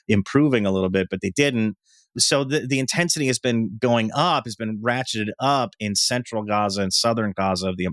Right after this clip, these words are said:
the bombardments in those regions. So y-, there, there does seem to be some move to transfer, to redeploy military units out of northern Gaza, either to send them to the north for a potential conflict, bigger conflict with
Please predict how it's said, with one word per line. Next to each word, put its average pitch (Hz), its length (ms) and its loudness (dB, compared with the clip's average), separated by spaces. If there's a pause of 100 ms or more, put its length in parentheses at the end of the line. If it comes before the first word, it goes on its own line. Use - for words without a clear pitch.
the 90 120 -4
bombardments 98 800 0 (420)
in 107 220 2
those 101 260 4
regions. 98 560 2
So 101 480 2
y-, 123 220 -2
there, 120 220 0 (120)
there 127 160 2
does 175 300 2
seem 156 300 -2
to 127 100 -6
be 120 200 0
some 123 580 0 (120)
move 107 420 4
to 98 100 0
transfer, 104 720 0
to 92 120 -6
redeploy 98 760 0 (480)
military 104 480 2
units 98 400 0
out 113 340 0
of 101 120 -6
northern 117 440 0
Gaza, 101 500 0
either 117 520 0
to 107 100 -2
send 101 320 0
them 98 160 2
to 95 140 -4
the 95 100 0
north 143 480 2 (180)
for 98 420 -2 (280)
a 98 80 0
potential 107 440 -2
conflict, 95 500 -2
bigger 98 280 0
conflict 95 360 -2
with 90 100 -14